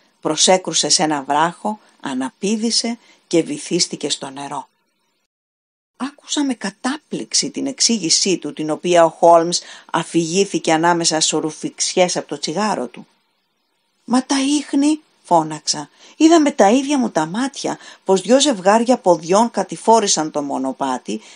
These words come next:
και κανένα δεν επέστρεψε". Προέκυψε κάπως έτσι. Τη στιγμή που ο καθηγητής είχε εξαφανιστεί,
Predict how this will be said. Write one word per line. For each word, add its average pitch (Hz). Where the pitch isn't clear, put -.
και 285
κανένα 220
δεν 277
επέστρεψε". -
Προέκυψε 202
κάπως 220
έτσι. -
Τη 190
στιγμή 185
που 170
ο 160
καθηγητής 156
είχε 147
εξαφανιστεί, 139